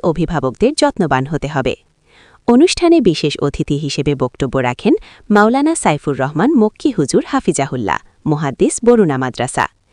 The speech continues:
এছাড়াও মাদ্রাসার শিক্ষক মণ্ডলী, স্থানীয় গণ্যমান্য ব্যক্তিবর্গ এবং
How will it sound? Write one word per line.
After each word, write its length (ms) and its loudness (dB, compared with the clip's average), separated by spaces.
এছাড়াও 420 4
মাদ্রাসার 480 2
শিক্ষক 440 -6
মণ্ডলী, 400 0
স্থানীয় 440 2
গণ্যমান্য 560 0
ব্যক্তিবর্গ 600 -2
এবং 200 4